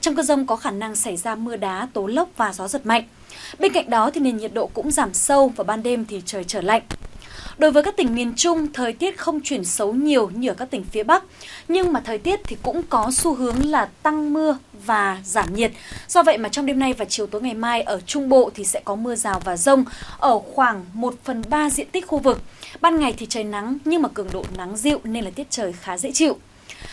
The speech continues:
Nằm ở rìa xa phía nam của dải thời tiết xấu nên là thời tiết ở các tỉnh phía Nam như là tại Tây Nguyên và khu vực Nam Bộ gần như là ổn định. Phổ biến ngày nắng, chiều tối và đêm thì có mưa rào và dông ở vài nơi.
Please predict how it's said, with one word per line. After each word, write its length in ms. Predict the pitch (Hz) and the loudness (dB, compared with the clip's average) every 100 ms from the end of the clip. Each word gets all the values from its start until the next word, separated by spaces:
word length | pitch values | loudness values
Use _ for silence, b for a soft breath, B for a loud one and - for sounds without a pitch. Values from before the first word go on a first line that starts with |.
| B B | B B
Nằm 200 | 294 294 | 2 4
ở 60 | 269 | 4
rìa 200 | 202 269 | 4 2
xa 280 | - 339 330 | 4 2 0
phía 200 | 302 277 | 0 0
nam 360 | 294 320 302 | 2 2 0
của 320 | 277 285 214 | -2 0 0
dải 200 | 175 214 | 2 -2
thời 120 | 185 202 | -4 -6
tiết 140 | 302 | -2
xấu 440 | - 247 208 254 302 | 0 2 2 0 0
nên 160 | 294 269 | 2 2
là 60 | |
thời 160 | - 196 | 0 -4
tiết 200 | 277 - | -4 -4
ở 60 | |
các 160 | 302 247 - | -4 -4 0
tỉnh 220 | 233 165 - | 0 -2 -8
phía 160 | 214 | -6
Nam 420 | 214 247 294 294 269 B B 294 | -4 2 4 4 2 B B -4
như 180 | 330 | 0
là 160 | 294 208 - | 0 -2 0
tại 220 | 202 - | -2 -2
Tây 160 | - 302 | 0 0
Nguyên 360 | 294 311 302 262 - 202 | 2 2 2 0 -6 -6
và 260 | 220 196 | -2 -2
khu 240 | 180 - 269 | -6 -4 -6
vực 320 | 226 247 - | -4 -6 -4
Nam 240 | 233 254 | -4 2
Bộ 220 | 247 233 - B | 4 4 2 B
gần 300 | 226 226 226 | -2 0 2
như 80 | 233 | 2
là 100 | 233 | 2
ổn 120 | 170 | 0
định. 200 | 180 233 233 B B B | 0 -2 -2 B B B
Phổ 140 | - 277 | 2 2
biến 260 | 226 254 | 4 2
ngày 120 | 294 | 2
nắng, 320 | 226 208 208 262 | 2 -2 -2 0
chiều 140 | 277 | 0
tối 140 | 214 214 | -2 -2
và 100 | 247 | 0
đêm 220 | 254 233 | -2 -2
thì 100 | 214 | -6
có 120 | 180 | -6
mưa 180 | 185 233 | -4 -2
rào 240 | 233 208 180 | -2 -2 -2
và 80 | 175 | -2
dông 200 | 220 214 | -4 -4
ở 60 | |
vài 180 | 175 175 | -4 -4
nơi. 220 | 208 247 | 0 0